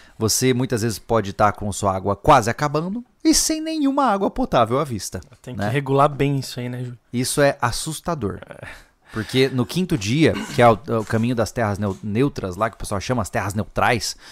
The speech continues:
Speaker 1: que é depois do Farol do Albardão, antes da cidade, que são aqueles oitenta quilômetros que você pega o concheiro, que é
Speaker 2: Hum.
Speaker 1: punk. Meu Deus, já me dá traumas aqui.
Speaker 2: Facinho.
Speaker 1: É bem de boa, assim,
Speaker 2: Aham.
Speaker 1: sabe? Dá pra ir com aqueles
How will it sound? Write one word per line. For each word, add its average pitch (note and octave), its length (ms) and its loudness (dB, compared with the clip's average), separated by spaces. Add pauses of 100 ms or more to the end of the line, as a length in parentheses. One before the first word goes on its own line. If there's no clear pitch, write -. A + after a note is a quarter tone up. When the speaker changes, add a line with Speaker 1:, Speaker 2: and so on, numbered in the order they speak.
(160)
Speaker 1:
que A#2 80 -4
é - 20 -4
depois C#3+ 340 2
do E3+ 100 -4
Farol B2+ 200 4
do B2 80 4
Albardão, A2 560 4
antes C#3 240 2
da A#2 120 -2
cidade, G2+ 580 -4 (340)
que - 100 -16
são G2+ 200 -4
aqueles G2 260 -6
oitenta A2+ 320 -2
quilômetros A2+ 300 -2
que - 100 -8
você - 100 -6
pega A2 200 -2
o - 40 -12
concheiro, A2 720 2
que - 140 -6
é G2+ 100 -2
Speaker 2:
Hum. C#3 280 -8 (200)
Speaker 1:
punk. C3+ 800 4
Meu C3 200 0
Deus, G#2+ 400 -2 (440)
já G#2+ 180 0
me A2+ 80 0
dá A#2+ 140 4
traumas A#2 460 4
aqui. G2+ 180 -2
Speaker 2:
Facinho. C3+ 320 -4 (400)
Speaker 1:
É A#2 100 0
bem C3+ 240 2
de C#3+ 160 2
boa, A2+ 400 4
assim, B2+ 180 -6
Speaker 2:
Aham. A#2 140 -8
Speaker 1:
sabe? A2+ 300 -4
Dá G#2+ 100 0
pra A#2 200 2
ir B2 60 0
com B2 100 -4
aqueles A#2+ 680 0